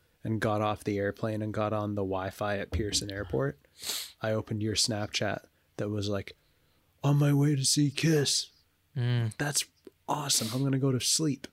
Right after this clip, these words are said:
Speaker 1: I'm gonna go to bed. I'm jet lagged.
Speaker 2: Yeah.
Speaker 1: I'm pre-, I'm pretty sure that's when it was.
Speaker 2: It probably
Speaker 1: I mean,
Speaker 2: was
Speaker 1: that's,
Speaker 2: then.
Speaker 1: that's when I remember it being anyway. <coughs> Memory's
Speaker 2: It probably,
Speaker 1: not
Speaker 2: it probably was,
Speaker 1: fantastic.
Speaker 2: actually. 'Cause it was basically, like, the weekend before we went back.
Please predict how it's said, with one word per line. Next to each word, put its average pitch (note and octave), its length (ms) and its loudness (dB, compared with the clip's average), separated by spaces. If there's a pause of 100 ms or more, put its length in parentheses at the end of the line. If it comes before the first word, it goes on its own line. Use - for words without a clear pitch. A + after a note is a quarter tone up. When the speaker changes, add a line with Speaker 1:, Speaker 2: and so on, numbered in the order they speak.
(140)
Speaker 1:
I'm C3+ 80 -4
gonna C3+ 100 0
go B2+ 120 -2
to A#2+ 60 -2
bed. A#2+ 340 0 (880)
I'm A2 140 -4
jet B2 240 0
lagged. G#2+ 380 -10 (260)
Speaker 2:
Yeah. A2+ 220 -2 (120)
Speaker 1:
I'm G#2+ 60 -8
pre-, C#3+ 220 -4
I'm B2+ 120 -2
pretty D#3+ 320 0
sure C#3+ 300 2
that's A#2+ 240 -2
when A2 120 0
it - 60 -6
was. G#2 400 -4 (220)
Speaker 2:
It - 120 -8
probably A2+ 240 2
Speaker 1:
I A2+ 40 4
mean, - 20 0
Speaker 2:
was A#2+ 140 2
Speaker 1:
that's, - 100 2
Speaker 2:
then. - 80 -6
Speaker 1:
that's A#2 220 2
when G#2+ 160 -2
I G2+ 80 0
remember G2 440 -2
it G2+ 100 -4
being G2 260 -2
anyway. F#2+ 320 -6 (480)
<coughs> - 500 -10
Memory's G#2 300 2
Speaker 2:
It - 20 2
probably, F3 200 2
Speaker 1:
not - 60 0
Speaker 2:
it - 80 -6
probably E3 220 0
was, A2+ 260 0
Speaker 1:
fantastic. A2+ 180 0 (100)
Speaker 2:
actually. B2+ 200 -4 (120)
'Cause - 100 -4
it - 40 2
was A#2+ 80 0
basically, C3+ 680 0
like, A#2 280 -2 (720)
the C3 80 0
weekend A#2 440 -2
before - 440 -4
we C3 80 -2
went - 200 -6
back. - 400 -8